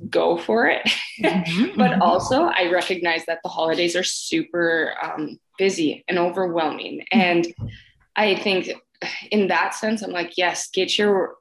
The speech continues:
Speaker 1: like, get active because it's gonna help you cope with all of that." Like, unfortunately, Christmas and it's become such a,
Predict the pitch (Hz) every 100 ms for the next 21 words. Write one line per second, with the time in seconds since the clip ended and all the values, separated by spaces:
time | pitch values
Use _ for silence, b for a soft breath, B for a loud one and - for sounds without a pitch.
0 | - 165 160 - 233 - 165 139 - 214
1 | 240 214 190 170 175 - 190 170 160 -
2 | 123 - - 156 - 233 - 226 247 254
3 | 262 269 277 202 202 214 - 254 - 214
4 | 156 - 165 170 170 - _ _ _ _
5 | - 220 214 214 208 185 175 156 - B
6 | B B B B B - 214 214 214 208
7 | 190 - 185 170 202 180 170